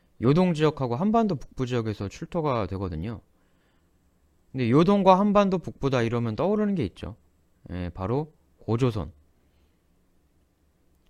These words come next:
이 비파형 동검이 출토되는 요동하고 한반도 북부 지역, 요 지역이 고조선 영토하고 일치한다.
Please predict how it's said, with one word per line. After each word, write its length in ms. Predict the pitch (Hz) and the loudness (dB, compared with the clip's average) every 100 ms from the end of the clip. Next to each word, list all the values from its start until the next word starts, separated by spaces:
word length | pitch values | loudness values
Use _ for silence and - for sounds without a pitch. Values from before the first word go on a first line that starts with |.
| _ | _
이 80 | 113 | -6
비파형 480 | - 151 196 202 185 | -2 4 6 6 6
동검이 560 | 175 165 156 147 139 120 | 2 4 4 2 0 -4
출토되는 840 | 190 190 180 151 139 127 98 73 _ _ _ _ _ _ _ _ - | -8 -4 0 0 0 -2 -4 -6 _ _ _ _ _ _ _ _ -2
요동하고 480 | 139 156 147 127 127 | 4 4 4 2 0
한반도 320 | 180 190 170 | 0 0 -2
북부 440 | - - 117 104 | -6 -6 -2 -2
지역, 340 | - 85 110 _ _ _ _ _ _ _ _ _ _ 107 | -4 -6 -6 _ _ _ _ _ _ _ _ _ _ 0
요 220 | 127 135 | 2 2
지역이 520 | - 127 117 127 202 - | 0 0 0 0 -4 -6
고조선 520 | - 123 131 127 127 | -4 0 2 0 0
영토하고 460 | 117 104 110 107 135 | -2 -4 -4 -4 -4
일치한다. 760 | 90 - 165 160 104 92 90 | -4 -2 -2 0 0 -2 -4